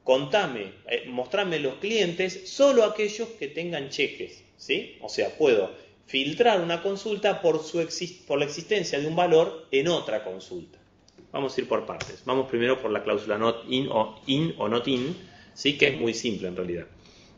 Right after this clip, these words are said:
Vemos un ejemplo claro de un select como estamos acostumbrados a hacer, ¿sí? Select asterisco from cheques where cliente es igual a cuatro o cliente igual a uno. ¿Qué me va a traer? Todos los cheques del cliente cuatro y del cliente uno, ¿sí? Acuérdense que el OR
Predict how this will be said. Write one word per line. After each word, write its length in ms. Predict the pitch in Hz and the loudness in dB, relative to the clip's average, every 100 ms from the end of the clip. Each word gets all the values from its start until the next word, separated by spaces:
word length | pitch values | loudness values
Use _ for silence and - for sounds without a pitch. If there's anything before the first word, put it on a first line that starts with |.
| - - - - - | -20 -20 -20 -20 -6
Vemos 320 | 131 156 156 | 0 2 0
un 120 | 143 135 | -2 -2
ejemplo 300 | 156 147 139 | -2 -2 2
claro 220 | 160 185 | 4 4
de 120 | 127 | 0
un 100 | 123 | -2
select 420 | - 143 156 156 | 0 2 2 0
como 220 | - 113 | -4 -4
estamos 260 | 104 120 123 | -4 -4 -2
acostumbrados 480 | 113 - 113 117 113 | -4 -4 0 0 0
a 20 | |
hacer, 260 | 151 151 98 | 0 0 0
¿sí? 300 | - 131 - - - | 0 -2 -2 -12 -10
Select 280 | - 104 104 | -4 -2 0
asterisco 340 | 165 208 165 | 0 0 -2
from 240 | - 160 | 0 -2
cheques 300 | 180 220 226 185 | 0 0 0 2
where 240 | 214 208 | 4 2
cliente 760 | 208 190 208 202 202 196 - - | 0 -2 -2 2 2 0 -6 -8
es 160 | - 185 | -6 2
igual 180 | 196 | 2
a 120 | 214 214 | 2 2
cuatro 400 | 220 220 185 - | 0 0 -4 0
o 260 | 247 262 | 2 2
cliente 340 | - 185 190 185 | 0 -2 -2 0
igual 200 | 165 156 | 0 2
a 60 | |
uno. 260 | 139 113 101 | 0 -2 -4
¿Qué 80 | - | -4
me 100 | 190 | 0
va 100 | 151 | 0
a 40 | |
traer? 360 | 127 104 92 - | 0 -2 -4 0
Todos 200 | 131 139 | 2 2
los 120 | 143 | 0
cheques 240 | 139 165 120 | -2 -2 -2
del 80 | |
cliente 280 | 107 117 143 | -2 -4 -2
cuatro 240 | 170 170 180 | 0 0 0
y 40 | |
del 80 | 131 | -2
cliente 280 | 107 104 127 | -4 2 2
uno, 360 | 127 95 85 - | 2 -2 -10 -14
¿sí? 360 | - 117 156 - - | -6 -4 -6 -12 -8
Acuérdense 320 | 107 104 120 | -4 -2 2
que 100 | 120 | 4
el 80 | 127 | 4
OR 320 | 143 147 - | 4 2 -4